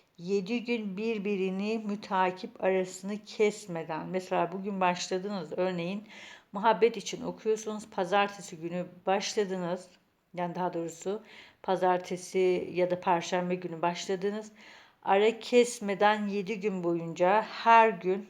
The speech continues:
aynı saatte iki bin üç yüz yetmiş üç defa bu duanın okunması gerekiyor amacınız için.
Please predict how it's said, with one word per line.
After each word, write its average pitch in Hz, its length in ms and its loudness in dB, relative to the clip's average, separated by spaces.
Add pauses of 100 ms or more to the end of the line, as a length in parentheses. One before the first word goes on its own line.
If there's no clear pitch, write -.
(140)
aynı 202 300 0
saatte 175 760 -4 (440)
iki 202 440 -8
bin 180 340 -4
üç 214 360 -10
yüz 220 280 -6
yetmiş 190 600 -2
üç - 340 -8
defa 190 500 -2
bu 208 140 -2
duanın 175 520 0
okunması 180 600 -8
gerekiyor 175 600 -4
amacınız 170 580 -6
için. - 180 -14